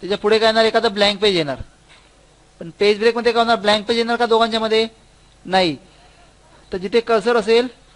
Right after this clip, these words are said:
त्याच्या पुढचा पॅराग्राफ कुठे येणार? दुसऱ्या पेजवरती येणार. नंतर काय बघितलं होतं आपण? बुकमार्क. बुकमार्कचा यूज कशासाठी असतो? की आपल्याकडे समजा पंधरा वीस पेजेस आहेत, तर आपण किती नंबर पेजेसपर्यंत अभ्यास करून ठेवला आहे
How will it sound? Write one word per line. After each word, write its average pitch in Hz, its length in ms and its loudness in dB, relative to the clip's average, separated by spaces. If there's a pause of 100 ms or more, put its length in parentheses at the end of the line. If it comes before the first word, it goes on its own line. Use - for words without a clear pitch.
(380)
त्याच्या 220 200 -4
पुढचा 226 300 0
पॅराग्राफ 233 360 2
कुठे 233 160 0
येणार? 240 180 2
दुसऱ्या 240 260 -2
पेजवरती 233 320 0
येणार. 208 260 2 (1300)
नंतर 175 220 -6
काय 220 140 2
बघितलं 220 260 2
होतं 220 120 0
आपण? 220 200 -6
बुकमार्क. 214 460 0 (340)
बुकमार्कचा 214 580 -4
यूज 220 120 -2
कशासाठी 226 400 -2
असतो? 214 320 -2 (680)
की 208 60 -2
आपल्याकडे 208 340 0
समजा 214 180 -2
पंधरा 220 320 2
वीस 220 120 2
पेजेस 214 300 0
आहेत, 180 140 2 (640)
तर 208 40 -2
आपण 214 320 -2
किती 226 180 -8
नंबर 233 220 -2
पेजेसपर्यंत 233 540 0
अभ्यास 214 300 0
करून 220 160 -2
ठेवला 208 200 0
आहे 190 100 0